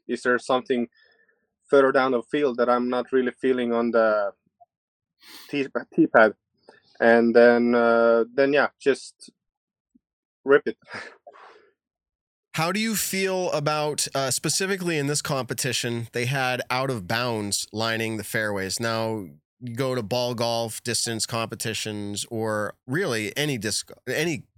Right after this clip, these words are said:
Speaker 2: distance competition, they usually do have some, I, I wanna say out of bounds area. Um, do you feel like there should be any requirements on that? Is there a standard so you could, like, practice for it?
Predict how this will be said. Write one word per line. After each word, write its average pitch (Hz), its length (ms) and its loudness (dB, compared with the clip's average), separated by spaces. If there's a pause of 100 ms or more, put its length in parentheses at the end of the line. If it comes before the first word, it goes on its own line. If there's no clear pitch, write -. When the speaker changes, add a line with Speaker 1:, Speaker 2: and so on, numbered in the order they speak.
(260)
Speaker 2:
distance 101 380 -6
competition, 104 560 -6
they 160 80 -4
usually 147 600 -4
do 120 440 -4
have 98 680 -6 (880)
some, 120 580 -4 (680)
I, 107 140 -2
I 120 100 -2
wanna 120 160 -2
say 113 160 -2
out 104 120 -2
of 101 80 -6
bounds 98 360 -4
area. 101 520 -6 (1160)
Um, 120 580 -2 (320)
do 113 100 -2
you 165 80 -2
feel 202 180 -2
like 190 140 -4
there 180 120 -2
should 151 180 -4
be 160 100 -2
any 160 140 -2
requirements 135 640 -2
on 101 180 -2
that? 87 140 -4
Is 110 120 -4
there 120 160 -2
a 110 60 -4
standard 123 760 -4
so - 140 -4
you 123 120 -4
could, 135 120 -4
like, 113 200 -4
practice 113 540 -4
for 76 240 -10
it? 76 100 -12